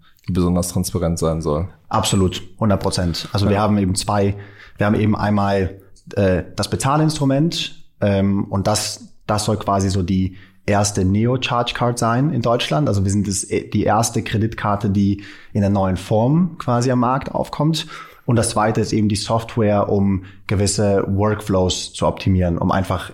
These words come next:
Speaker 2: im, äh, in der Finanzabteilung den Prozess besser zu steuern.
Speaker 1: Mhm. Ähm, ihr kennt, also du sagst schon, Startups sind eure, eure erste Fokusgruppe. Ähm,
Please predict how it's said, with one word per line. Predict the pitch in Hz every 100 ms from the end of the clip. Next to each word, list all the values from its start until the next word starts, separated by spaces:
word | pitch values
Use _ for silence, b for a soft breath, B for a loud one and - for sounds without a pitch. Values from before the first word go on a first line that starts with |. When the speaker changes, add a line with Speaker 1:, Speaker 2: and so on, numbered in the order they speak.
| -
Speaker 2:
im, | 95 85 - -
äh, | 92 -
in | 95
der | 90
Finanzabteilung | 131 151 143 120 113 107 107 101 - B B -
den | 95
Prozess | 101 101 92 -
besser | 87 -
zu | -
steuern. | - - -
Speaker 1:
Mhm. | - 98 95 120 - - B B B B B B B B _
Ähm, | 110 110 110 110 110 -
ihr | 107
kennt, | 120 120 131
also | 107 101
du | 98
sagst | 110 113 -
schon, | 113
Startups | 107 117 113 98
sind | 117 95
eure, | 101 107 104 101 57 -
eure | 104 -
erste | 175 - 123
Fokusgruppe. | - 139 143 120 - 131 127 135 127 123
Ähm, | 107 107 107 104 104 -